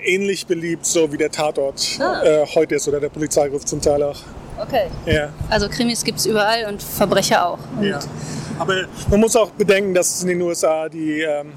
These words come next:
Speaker 1: öffentlichen Medien, so wie Z D F und A R D, sind nicht so stark. Und das ist vielleicht auch ein Grund, warum es diese Krimis in Spielfilmlänge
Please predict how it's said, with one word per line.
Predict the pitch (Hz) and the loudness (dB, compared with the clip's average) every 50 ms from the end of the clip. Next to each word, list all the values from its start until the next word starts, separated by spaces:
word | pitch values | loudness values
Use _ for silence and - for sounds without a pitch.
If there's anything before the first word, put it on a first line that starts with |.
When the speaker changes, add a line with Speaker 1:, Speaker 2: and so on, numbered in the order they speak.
| 139 - | -4 2
Speaker 1:
öffentlichen | - 180 180 - 196 170 147 170 160 | 2 2 4 4 0 0 0 0 0
Medien, | 156 160 170 180 196 196 196 202 202 196 190 180 - - | 2 2 2 2 2 0 0 0 -2 -6 -8 -8 -10 -2
so | - - 147 | 2 2 2
wie | 143 147 | 2 2
Z | - 180 165 165 | 2 2 4 4
D | 156 | 2
F | 151 170 170 - | 2 2 0 0
und | - - | -4 -4
A | 165 156 | -2 -4
R | 156 151 | -4 -4
D, | 139 151 160 175 | -2 -2 -2 -2
sind | 160 160 165 160 160 | -2 -4 -6 -4 0
nicht | 156 170 170 - - | -2 0 0 0 2
so | - 185 175 | 2 2 2
stark. | 170 - - 196 180 170 180 180 - - - - - - | 2 2 2 4 4 4 4 2 -2 -10 -18 -20 -12 0
Und | - 185 165 170 | 2 4 4 4
das | 170 160 | 4 2
ist | - | 4
vielleicht | - 180 160 190 | 4 4 6 4
auch | 170 - 208 | 2 4 2
ein | 170 160 | 0 0
Grund, | - - 165 165 151 | 2 0 0 2 2
warum | 165 151 160 156 | 2 2 2 0
es | 151 | -2
diese | - 175 165 143 127 156 156 151 143 - | -2 -2 -2 0 0 0 0 0 -2 -6
Krimis | - - 208 202 190 160 | -2 0 2 2 2 0
in | 165 151 | -2 -4
Spielfilmlänge | 143 - - 185 185 196 196 - 208 185 170 165 165 165 156 160 160 156 151 151 | -4 -4 0 2 2 2 4 4 2 2 4 2 0 -2 -2 -2 -4 -4 -6 -6